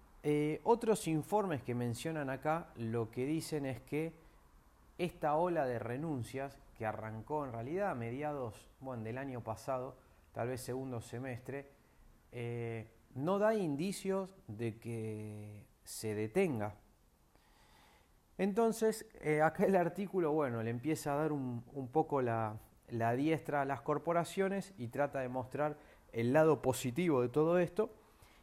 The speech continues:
y habla que, eh, toda esta situación abre una oportunidad para el que quiere encontrar un trabajo corporativo,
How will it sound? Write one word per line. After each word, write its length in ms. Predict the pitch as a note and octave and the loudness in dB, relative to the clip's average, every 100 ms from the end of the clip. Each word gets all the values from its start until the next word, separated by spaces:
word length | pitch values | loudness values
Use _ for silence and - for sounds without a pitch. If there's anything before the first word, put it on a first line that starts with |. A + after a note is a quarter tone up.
| - | -4
y 140 | D3+ | 4
habla 320 | E3+ F#3 F3 E3+ | 6 8 6 4
que, 360 | F3+ F#3+ - - | 2 0 -2 -8
eh, 400 | B2+ A#2 A#2 A#2 A#2+ B2 - - - - | -4 0 0 -2 -4 -8 -12 -20 -20 0
toda 120 | E3 | 4
esta 200 | F3+ F3+ | 4 2
situación 540 | - F3 F#3 F3 G3+ F#3+ | -4 -2 -2 -2 -2 -2
abre 200 | F3+ E3 | -2 -2
una 160 | E3 | -2
oportunidad 720 | D3+ D3 D3 D#3 D3+ E3+ F3+ | -2 -2 -2 -2 -2 -2 -2
para 360 | - C#3+ E3 E3 - - - _ - - - | 0 0 0 -2 -12 -20 -20 _ -20 -14 -4
el 220 | C#3 C3 | -2 -2
que 200 | C#3+ B2+ | -4 -6
quiere 640 | - A#3 G3+ B2 A#2 B2 - | -4 0 2 2 -4 -8 -10
encontrar 680 | B2+ B2 C3+ C3 C#3+ D3+ | -8 -4 -4 -4 -2 -2
un 140 | F3+ E3+ | -4 -4
trabajo 440 | B2+ C#3 B2+ B2+ | -2 -2 -4 -8
corporativo, 840 | A#2+ A#2 B2+ C3+ C3+ E3 F3+ F3+ | -6 -6 -4 -4 -2 0 0 -2